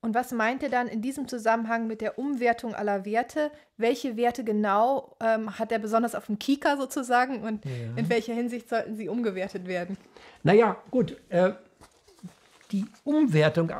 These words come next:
Speaker 2: gut, okay. Äh, wir haben ja gefragt, ähm, was, äh, Nietzsche wirklich will. Was wollte Nietzsche?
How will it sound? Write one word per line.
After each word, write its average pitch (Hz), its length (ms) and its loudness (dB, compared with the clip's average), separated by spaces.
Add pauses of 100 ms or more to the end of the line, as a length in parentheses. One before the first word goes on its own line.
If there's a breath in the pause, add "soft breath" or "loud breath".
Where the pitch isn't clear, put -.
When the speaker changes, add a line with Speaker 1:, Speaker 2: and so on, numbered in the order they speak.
(140)
Speaker 2:
gut, 160 220 -4
okay. - 300 -6 (680 soft breath)
Äh, 156 240 -2
wir 175 200 2
haben 214 140 4
ja 190 240 2 (220)
gefragt, 175 680 -2
ähm, 156 500 4 (1400 loud breath)
was, 151 640 -2
äh, - 320 -8
Nietzsche 160 680 0
wirklich 151 640 2
will. 117 340 4 (120)
Was - 320 -2
wollte 131 340 4
Nietzsche? 120 680 -6